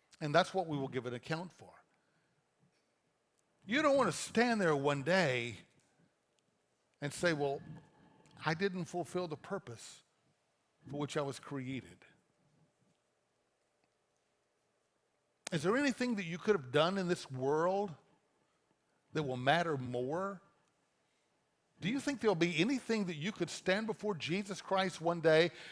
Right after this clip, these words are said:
and he says, "Okay, what did you do with the gifts that I gave you?" "Well, I didn't use them, but Lord, let me tell you what I did do.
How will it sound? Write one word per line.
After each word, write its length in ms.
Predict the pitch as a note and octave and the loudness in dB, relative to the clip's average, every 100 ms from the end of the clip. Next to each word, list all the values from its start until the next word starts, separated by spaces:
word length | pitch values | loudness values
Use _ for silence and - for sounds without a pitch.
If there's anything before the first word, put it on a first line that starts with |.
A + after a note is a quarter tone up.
| - | 0
and 120 | D3 | 2
he 60 | D#3+ | 4
says, 300 | - F3 E3 | 2 0 0
"Okay, 260 | - F#3 | 2 0
what 320 | D#3 F#3+ C#4 | 2 2 2
did 220 | G#3 E3+ D3 | -2 -6 -6
you 140 | F#3+ | -6
do 360 | C3+ D3+ F#3 D3+ | -6 -2 0 0
with 180 | C#3+ | -2
the 60 | C3+ | -4
gifts 360 | A2+ F3 G3 - | 2 2 2 -2
that 160 | E3+ | 0
I 100 | D#3+ | 0
gave 340 | C3 D3 D3 B2+ | 2 2 2 -2
you?" 200 | A#2 G#2 - - - - - - | -6 -8 -16 -14 -12 -12 -14 2
"Well, 140 | A3 | 8
I 80 | A#3+ | 8
didn't 300 | G#3 B3+ G3+ | 8 4 2
use 360 | F3+ G3+ G#3+ - | 0 2 0 0
them, 160 | D3 | -2
but 180 | C3 D#3+ | 0 -2
Lord, 400 | D3+ F3+ B3+ B3+ | -2 0 2 2
let 120 | A3 | -2
me 60 | A#3+ | -4
tell 200 | - G3+ | -2 -2
you 80 | E3 | 0
what 140 | D3+ | 0
I 60 | B2 | 0
did 300 | A#2+ B2 | 0 -2
do. 120 | A2 | -4